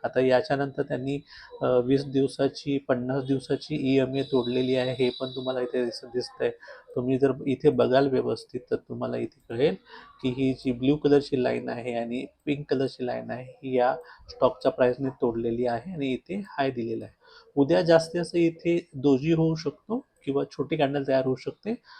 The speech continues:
मात्र परवा हा स्टॉकमध्ये परत बुलिश कॅन्डल तयार होईल असं वाटतंय. म्हणजे एक किंवा दोन दिवसामध्ये याच्यामध्ये अप मूव्ह असू शकतं आणि याचा जो, अ, सध्याचा जवळचा रेझिस्टंट आहे तो ही लेवल असू शकते, कारण तो शेवटचा हायला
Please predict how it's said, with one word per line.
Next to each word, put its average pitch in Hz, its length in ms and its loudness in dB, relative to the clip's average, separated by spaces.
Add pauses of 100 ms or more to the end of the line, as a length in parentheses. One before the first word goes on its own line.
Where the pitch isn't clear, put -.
(220)
मात्र 143 240 4
परवा 143 440 6
हा 139 240 -2
स्टॉकमध्ये 131 880 -2
परत 135 300 0
बुलिश 131 460 0
कॅन्डल 127 320 0
तयार 123 180 2
होईल - 160 2
असं 120 200 0
वाटतंय. 123 320 0 (460)
म्हणजे 127 180 -2
एक 160 220 0
किंवा 156 160 8
दोन 143 220 2
दिवसामध्ये 139 540 2
याच्यामध्ये 131 460 0 (100)
अप 151 220 0
मूव्ह 143 300 -4
असू - 280 -4
शकतं - 240 -8 (380)
आणि 139 120 -4
याचा 139 280 2
जो, 156 300 0 (500)
अ, 147 40 -6
सध्याचा 156 500 2
जवळचा 160 460 4
रेझिस्टंट 135 540 0
आहे 120 200 -2
तो 175 200 -8
ही 135 300 -4
लेवल 120 220 -4
असू - 300 -14
शकते, - 160 -12
कारण 123 280 -4
तो 147 200 -2
शेवटचा 123 520 -2
हायला 123 400 -4